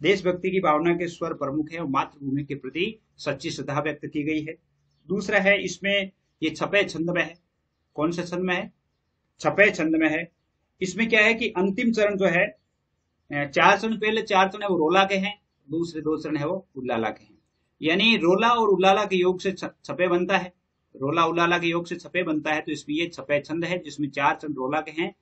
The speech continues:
और अंतिम दो चरण है वो उल्लाला के हैं।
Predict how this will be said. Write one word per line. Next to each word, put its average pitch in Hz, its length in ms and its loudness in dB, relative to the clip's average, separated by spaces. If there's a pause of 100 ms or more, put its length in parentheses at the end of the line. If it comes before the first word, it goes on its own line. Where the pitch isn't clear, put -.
(320)
और 214 320 0 (640)
अंतिम 160 300 0
दो 156 140 2
चरण 151 220 -4
है 147 120 -2
वो 233 300 -4 (100)
उल्लाला 117 340 0
के - 160 -10
हैं। - 80 -14